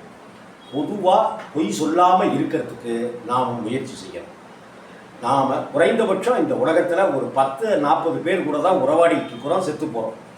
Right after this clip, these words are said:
இந்த பத்து, நாற்பது பேர்கிட்டயும் உண்மையா இல்லாம இந்த உலகத்துல நம்ம வாழ்ந்து என்ன பயன்? அதே போல அந்த பெத்த தகப்பன்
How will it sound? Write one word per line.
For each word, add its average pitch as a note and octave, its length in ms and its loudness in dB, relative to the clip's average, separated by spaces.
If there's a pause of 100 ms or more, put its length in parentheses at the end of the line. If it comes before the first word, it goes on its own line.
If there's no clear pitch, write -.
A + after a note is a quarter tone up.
(400)
இந்த D3+ 140 -2
பத்து, - 380 -2
நாற்பது A3+ 420 2
பேர்கிட்டயும் A3+ 540 0
உண்மையா G3+ 400 2
இல்லாம F3 400 2
இந்த - 120 0
உலகத்துல - 460 2
நம்ம C3 220 0
வாழ்ந்து F3 400 2
என்ன A2+ 180 -2
பயன்? G2 300 -4 (880)
அதே G3 240 0
போல - 480 2 (240)
அந்த A#2+ 220 -4
பெத்த A3 440 0
தகப்பன் A3 640 2